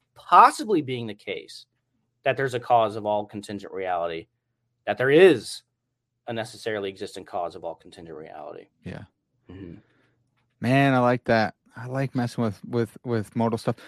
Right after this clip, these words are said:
Speaker 2: So, so, uh, I guess the, the challenge, uh, a good place to challenge would be to say, "Well, I'm gonna challenge that view that if something is,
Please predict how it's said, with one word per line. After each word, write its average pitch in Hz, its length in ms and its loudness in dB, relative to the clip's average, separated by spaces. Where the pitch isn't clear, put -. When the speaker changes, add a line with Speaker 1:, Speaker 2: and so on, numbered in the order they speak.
Speaker 2:
So, 185 380 6
so, 165 400 2
uh, 160 100 0
I 156 160 6
guess 185 200 0
the, 147 240 4
the 127 520 4
challenge, 151 580 0
uh, 131 180 2
a 135 40 -4
good 139 160 2
place 151 160 2
to 117 80 -6
challenge 139 340 2
would 113 200 -2
be 120 100 2
to 110 100 -2
say, 110 220 0
"Well, 107 480 2
I'm 123 80 -4
gonna 123 120 2
challenge 117 400 0
that 104 260 4
view 101 440 2
that 98 500 -4
if - 140 -12
something 110 380 -4
is, 98 340 -4